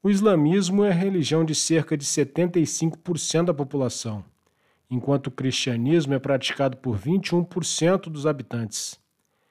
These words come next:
A economia é fortemente baseada na exploração dos recursos minerais, em especial petróleo, gás natural e minérios, com destaque para o urânio. A grave crise social que o país enfrenta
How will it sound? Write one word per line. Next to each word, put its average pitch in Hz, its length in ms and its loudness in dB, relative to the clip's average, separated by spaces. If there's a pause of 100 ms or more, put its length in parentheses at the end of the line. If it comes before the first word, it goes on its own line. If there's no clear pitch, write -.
(220)
A 123 120 -2
economia 135 560 2
é - 20 2
fortemente 135 800 0
baseada 123 720 -2
na 123 100 0
exploração 127 600 -2
dos 113 100 -8
recursos 117 440 -8
minerais, 123 840 -2 (420)
em 165 80 2
especial 151 560 0
petróleo, 143 720 2
gás 123 320 -2
natural 123 440 -2
e 170 40 2
minérios, 139 720 2
com 139 200 -4
destaque 131 440 -4
para 139 220 -2
o - 20 2
urânio. 120 460 -2 (1700)
A 175 80 0
grave 202 380 4
crise 175 400 2
social 135 640 2
que - 80 -6
o 123 40 -4
país 135 300 0
enfrenta 123 760 0